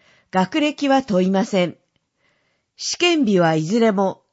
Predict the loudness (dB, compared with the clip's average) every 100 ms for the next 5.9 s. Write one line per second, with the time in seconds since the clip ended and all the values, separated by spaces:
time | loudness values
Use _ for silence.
0 | _ -12 -4 0 2 0 -2 -2 -2 0
1 | 0 0 -2 -2 -2 -2 -6 -2 0 2
2 | 2 2 4 4 2 0 -4 -6 _ _
3 | _ -10 0 2 2 2 2 2 0 -2
4 | -2 -2 -2 -2 -2 0 0 0 0 -4
5 | -2 -2 -2 -4 -6 -2 -2 -2